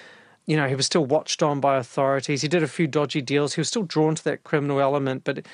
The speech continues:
you know, he seemed to have calmed down. I, I think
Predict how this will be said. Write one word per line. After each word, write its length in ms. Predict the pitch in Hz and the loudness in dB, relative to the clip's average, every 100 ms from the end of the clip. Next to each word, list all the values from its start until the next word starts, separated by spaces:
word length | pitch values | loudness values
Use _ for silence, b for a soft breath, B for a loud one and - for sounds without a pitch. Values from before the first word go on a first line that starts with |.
| B B B B B | B B B B B
you 60 | 170 | 0
know, 80 | 156 | 2
he 80 | |
seemed 420 | 139 - - 196 196 | 2 0 2 2 2
to 80 | 151 | -2
have 100 | - | -2
calmed 360 | - 143 131 | -2 0 0
down. 240 | 139 143 143 | 0 0 0
I, 220 | 147 - | -2 -6
I 40 | |
think 380 | 131 196 185 | -4 -4 -6